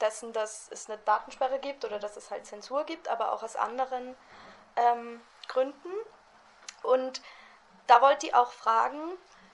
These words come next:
ähm, wie, wie wir eigentlich mit Nachrichten umgehen sollten, die aus dem Iran kommen. Ähm, vielleicht gerade Menschen, die sich irgendwie engagieren wollen,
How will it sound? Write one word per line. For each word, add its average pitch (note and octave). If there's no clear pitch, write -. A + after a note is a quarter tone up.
ähm, B3
wie, C4
wie C4
wir C#4
eigentlich B3+
mit B3
Nachrichten B3
umgehen C4
sollten, B3+
die -
aus A3+
dem A3+
Iran A3
kommen. G#3+
Ähm, B3
vielleicht B3+
gerade C4
Menschen, C4+
die B3+
sich -
irgendwie A#3
engagieren C#4+
wollen, B3